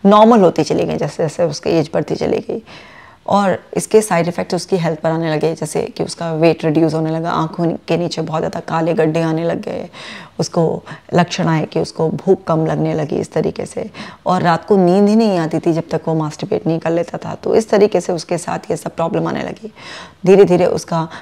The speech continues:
पढ़ाई से और चीज़ों से इंटरेस्ट कम होने लगा। घर वालों ने भी इसके सारे, इतने सारे चेंजेस देखकर जब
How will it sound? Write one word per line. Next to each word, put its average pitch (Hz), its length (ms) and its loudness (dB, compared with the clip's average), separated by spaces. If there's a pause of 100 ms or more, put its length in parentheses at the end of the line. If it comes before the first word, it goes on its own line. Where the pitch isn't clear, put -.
(160)
पढ़ाई 160 380 2
से 165 340 2
और 165 200 0
चीज़ों 156 280 -2
से - 140 -6
इंटरेस्ट 160 400 -4
कम 160 160 -4
होने 165 180 -4
लगा। - 260 -8
घर 175 180 -2
वालों 165 280 4
ने 175 140 2
भी 165 240 4 (420)
इसके 175 300 2
सारे, 160 280 -2
इतने - 200 -4
सारे 165 240 0
चेंजेस 160 460 -4
देखकर 165 300 -2
जब 160 220 -6